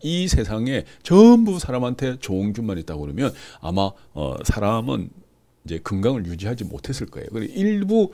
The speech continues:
어, 나쁜 균들이 있음으로 해가지고, 어, 이 유익한 균들이 이제 힘을 가지게 되는 거죠. 그래서 이제 요 옆에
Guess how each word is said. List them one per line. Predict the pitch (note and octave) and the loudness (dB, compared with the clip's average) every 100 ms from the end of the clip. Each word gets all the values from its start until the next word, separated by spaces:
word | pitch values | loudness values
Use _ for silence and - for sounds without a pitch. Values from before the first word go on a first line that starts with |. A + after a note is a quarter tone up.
| - | -8
어, | - D2+ | -10 -8
나쁜 | D2 - B2 A#2+ | -8 -8 -6 -4
균들이 | B2 A#2+ A2 F#2+ F#2 B2 B2+ | -6 -4 -2 -2 -2 -4 -6
있음으로 | C3 C3 - F#3 F#3+ A2+ | -4 -4 -2 -2 0 0
해가지고, | E2+ F#2 F#2 A2+ E3+ - - - | -2 -4 -2 0 0 -2 -20 -10
어, | C#2+ C2+ - - _ - | -8 -6 -10 -14 _ -10
이 | D#2 D2+ D2 D2 - _ _ - | -6 -4 -4 -6 -10 _ _ -12
유익한 | D#2+ E2+ - G#2+ | -6 -6 -6 -10
균들이 | F2 F#2 E2+ D2 D2+ A2+ | -8 -6 -4 -4 -4 -4
이제 | D#2 D2+ | -4 -8
힘을 | - - - C#3+ | -8 -4 -2 -2
가지게 | G#2+ F#2+ D#2+ | -4 -6 -8
되는 | C#2+ D#2+ | -10 -10
거죠. | D#2 - F2 F#2 | -10 -8 -8 -8
그래서 | F2+ - | -12 -10
이제 | D2+ - - - G#2+ | -12 -12 -18 -6 0
요 | G#2 | 2
옆에 | D3+ - - | 2 0 -4